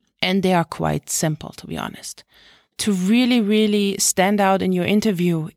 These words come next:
even if you are an introvert, even if you're shy or socially anxious like me,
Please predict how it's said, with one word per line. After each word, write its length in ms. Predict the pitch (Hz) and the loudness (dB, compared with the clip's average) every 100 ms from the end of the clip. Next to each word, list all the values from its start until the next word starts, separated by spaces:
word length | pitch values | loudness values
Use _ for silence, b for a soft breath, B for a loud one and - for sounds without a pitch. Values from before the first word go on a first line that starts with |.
| _ | _
even 420 | 196 214 208 202 - | 0 2 2 0 -2
if 200 | 185 - | -4 -2
you 60 | |
are 100 | 190 | -2
an 120 | 175 170 | -2 -2
introvert, 580 | 180 185 160 156 147 - | -4 -4 -4 -6 -8 -6
even 280 | 190 196 208 | -4 -2 -4
if 180 | 160 160 | -4 -2
you're 160 | 180 175 | -2 0
shy 460 | - 180 165 156 | 0 0 0 -2
or 120 | - | -4
socially 540 | 175 - 196 - 175 165 | -2 0 2 0 -2 -2
anxious 640 | 165 170 - - - - | -4 -4 -6 -6 -8 -4
like 180 | 175 175 | -4 2
me, 320 | 190 170 | 2 2